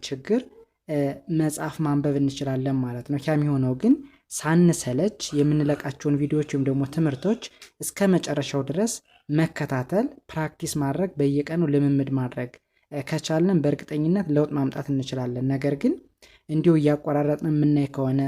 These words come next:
ቪዲዮዎችን ሳንጨርስ የምንተዋቸው ከሆነ፣ እ፣ ትንሽ ጊዜ ሊፈጅብን ይችላል ማለት ነው። ነገር ግን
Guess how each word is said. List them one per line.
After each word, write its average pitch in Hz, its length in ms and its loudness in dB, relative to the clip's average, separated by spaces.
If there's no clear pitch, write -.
ቪዲዮዎችን 151 640 2
ሳንጨርስ 151 680 -2
የምንተዋቸው 147 680 0
ከሆነ፣ 135 320 -2
እ፣ 147 180 -4
ትንሽ 160 380 2
ጊዜ 143 220 -2
ሊፈጅብን 143 560 -2
ይችላል 139 360 -2
ማለት 120 300 -4
ነው። 131 100 -4
ነገር 139 300 0
ግን 226 160 2